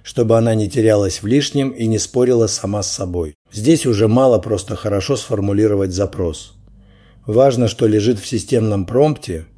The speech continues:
что уехало в файл проекта, какие правила живут в описании инструмента, а что лучше подгружать только по необходимости. Смысл в том, что контекст работает не для одного сообщения, а сразу для многих.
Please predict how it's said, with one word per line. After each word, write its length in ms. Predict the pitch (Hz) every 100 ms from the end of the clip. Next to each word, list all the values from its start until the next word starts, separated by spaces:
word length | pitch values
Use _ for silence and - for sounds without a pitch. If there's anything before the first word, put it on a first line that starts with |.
| _ _ -
что 320 | - 135 120
уехало 480 | 117 123 110 107 95
в 60 |
файл 280 | - 107 101
проекта, 680 | 85 113 135 143 - 85 - - _
какие 340 | - 123 165 147
правила 480 | 117 131 120 110 101
живут 380 | 98 110 131
в 60 | 104
описании 580 | 95 110 - 117 107 101
инструмента, 800 | 95 - 107 101 98 90 - 87 _ _ _ _ -
а 120 | 110
что 220 | - 156
лучше 280 | 135 131 98
подгружать 720 | 127 101 107 110 139 127 -
только 320 | 147 135 120
по 100 | 104
необходимости. 1000 | 113 107 101 - 104 101 92 85 - 90 _ -
Смысл 440 | - 135 143 127
в 100 | 110
том, 220 | - 135
что 180 | 113 120
контекст 560 | 120 110 104 135 - -
работает 600 | 104 110 110 - 95 113
не 140 | 117
для 200 | 104 104
одного 360 | 101 104 104 95
сообщения, 840 | - 92 85 - 143 147 139 127
а 100 | 101
сразу 360 | - 107 120 113
для 180 | 101 107
многих. 560 | 107 95 82 78 -